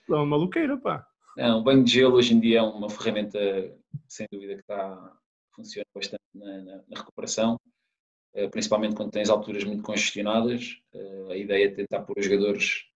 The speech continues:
Speaker 2: eh, em banho-, em banheiras de água fria com temperatura entre os dez e doze graus, é o aconselhável, e se conseguir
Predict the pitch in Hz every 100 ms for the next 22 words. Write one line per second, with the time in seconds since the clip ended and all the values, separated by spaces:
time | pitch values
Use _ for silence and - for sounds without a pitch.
0 | _ _ _ _ _ _ _ 101 98 98
1 | 101 101 - 101 101 101 101 104 98 90
2 | 101 101 98 95 95 113 107 107 104 101
3 | 98 95 95 92 92 - _ _ _ -
4 | 98 95 - 98 98 95 95 - 98 104
5 | 104 98 101 95 98 104 104 - - 98
6 | 98 98 - 101 104 107 110 _ _ _
7 | _ _ _ _ 101 98 95 90 87 -
8 | - -